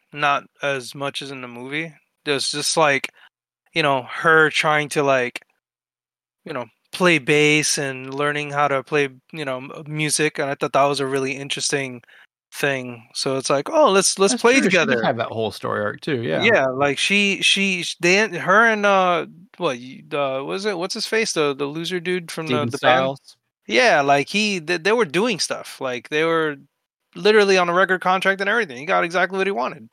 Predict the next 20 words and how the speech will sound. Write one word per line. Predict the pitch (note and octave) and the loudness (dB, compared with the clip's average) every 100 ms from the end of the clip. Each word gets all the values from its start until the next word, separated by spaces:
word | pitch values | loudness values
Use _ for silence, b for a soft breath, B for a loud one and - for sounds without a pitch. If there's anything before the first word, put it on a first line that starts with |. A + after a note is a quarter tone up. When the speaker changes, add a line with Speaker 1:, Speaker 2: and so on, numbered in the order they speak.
| - | -6
Speaker 1:
<laughs> | F#3+ C#4 B3 A#3+ - _ B B - - | -2 -2 -2 -8 -18 _ B B -18 -6
at | - D#3 | -4 0
the | E3+ | 2
end, | G#3 F#3 E3+ | 2 4 2
I | |
mean, | D#3 D#3 C#3+ C3+ | 2 0 -4 -6
with | C#3 | -4
this | E3 F#3 | 0 0
one | D#3+ | 0
at | B2+ A#2 | -2 -6
least. | A#2+ - - - | -6 -6 -8 -10
So | - - C#3+ | -4 0 0
he | D#3 | 0
was, | E3+ D#3+ | -2 0
like, | D#3+ D#3 | 0 0
kinda, | F3 E3+ D#3 C#3+ C3+ | 0 2 2 0 -2
you | |
know, | C3+ B2+ | -4 -6
they | C3+ | -4
were | D3 C#3 | -4 -6